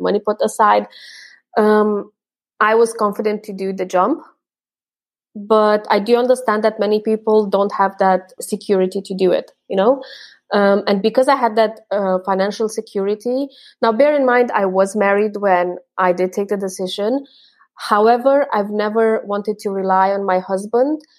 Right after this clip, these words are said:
mainly because I always was independent before that. You know, I've always had my own money. I always had my own income. As I said, I owned my house before.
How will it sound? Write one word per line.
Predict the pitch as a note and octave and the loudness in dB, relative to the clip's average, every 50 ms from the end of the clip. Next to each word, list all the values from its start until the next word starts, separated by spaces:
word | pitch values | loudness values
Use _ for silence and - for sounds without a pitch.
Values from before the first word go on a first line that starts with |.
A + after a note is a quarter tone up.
| _ _ - | _ _ 0
mainly | G#3+ A3 A3+ B3 C4 C#4 | 2 2 4 4 2 0
because | C4+ C4 B3 - A#3+ A#3+ A#3 | 0 -2 -2 -2 -2 0 0
I | B3+ G3+ G#3 | 2 2 2
always | A3 A3 G#3+ G#3+ G#3+ G#3+ G3+ G3+ - - _ _ _ _ _ _ - | 2 2 4 4 2 2 0 -4 -10 -20 _ _ _ _ _ _ -2
was | G#3+ G#3+ A#3 G#3+ | 0 2 2 4
independent | A3 G#3 G3 F#3+ F#3 F#3+ F3+ F3 F3+ F3 F3 F3 | 2 2 0 0 -2 -2 0 0 2 0 0 0
before | F3 F3+ - F#3+ F3 F3 | -4 -6 -4 -4 -4 -2
that. | F3 E3+ F3+ - | -2 -4 -4 -6
You | G3 F#3+ | -6 -4
know, | F#3+ G3 G#3 - | -2 -2 -2 0
I've | F#3+ F#3+ F#3+ F#3+ - | 0 -2 -2 -2 -2
always | - G#3 A3 A3+ A3 - - | -2 0 2 2 0 0 -4
had | F#3+ F#3 | -8 -8
my | F#3 F3+ F3+ | -6 -6 -2
own | F3+ A3 B3+ C4 | -2 0 0 2
money. | C4 B3+ B3+ C4 B3 | 2 2 2 2 2
I | F#3+ G3 | 2 0
always | G3 G3 F#3+ F#3+ F#3 - | 0 0 0 -2 -6 -6
had | - G3+ | -8 -6
my | G3 F#3 F3+ F#3 | -4 -2 0 2
own | A3 B3+ B3+ B3+ | 4 4 4 4
income. | B3+ A#3+ B3 - A#3+ A#3 A#3 A3+ - | 2 0 -2 0 0 0 0 -2 -4
As | G3 G3 | -2 -2
I | F#3+ | -2
said, | F#3 - F#3+ F#3 | -2 -2 -2 0
I | F#3 F3+ | 0 2
owned | F3+ F#3 F#3 F3+ | 2 0 0 -2
my | F3+ F3 F3 F3+ | -4 -4 -6 -6
house | - A3+ B3+ C4+ C4 C4 | -2 0 0 0 0 0
before. | B3+ B3+ A#3+ _ C4+ B3+ B3+ B3+ B3+ | -4 -8 -4 _ 0 2 2 2 0